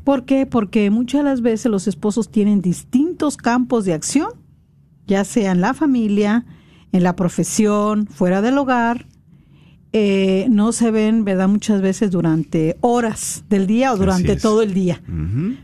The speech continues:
Speaker 1: ¿verdad? Sin embargo, pues tienen contacto con otras personas,
Speaker 2: Ujú.
Speaker 1: hombres y mujeres, y con ellos comparten sus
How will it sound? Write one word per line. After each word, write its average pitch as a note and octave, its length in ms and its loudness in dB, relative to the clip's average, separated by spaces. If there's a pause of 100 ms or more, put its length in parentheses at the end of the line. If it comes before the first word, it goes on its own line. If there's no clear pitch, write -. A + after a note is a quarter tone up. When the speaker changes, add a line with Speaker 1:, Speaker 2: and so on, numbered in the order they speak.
Speaker 1:
¿verdad? B3 320 0
Sin C#4 200 0
embargo, A3+ 500 -2
pues F3 260 -4
tienen G#3 280 0
contacto F3+ 560 -2
con D#3+ 160 2
otras D3 280 -2
personas, - 680 -4 (360)
Speaker 2:
Ujú. B1+ 200 -4
Speaker 1:
hombres G3 440 0
y G3+ 40 2
mujeres, A3 580 -2 (420)
y A#3 120 0
con A3 200 2
ellos A#3 220 0
comparten G3+ 840 0
sus - 440 -2